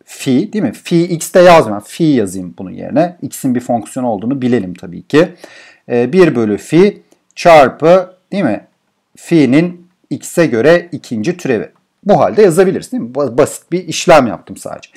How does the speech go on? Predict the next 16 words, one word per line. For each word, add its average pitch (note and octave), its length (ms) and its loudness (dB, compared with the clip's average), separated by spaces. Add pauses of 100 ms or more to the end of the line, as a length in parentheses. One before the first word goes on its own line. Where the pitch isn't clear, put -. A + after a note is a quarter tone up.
(720)
Ee, C#3+ 360 4
burada, A#3 480 4
e, C#3+ 240 4
şunu G2 340 -2
not G#2+ 220 4
olarak D#3 580 4
yazalım. C#3+ 640 2 (200)
Bakın C3 240 -6
K'yı, E3 720 4 (240)
K D#3+ 340 6
sabitini, C3+ 840 0
bu, B2 120 -12
bu - 80 -20
sabittir C3+ 720 0
değil G#3+ 140 -2
mi? A#2+ 140 -2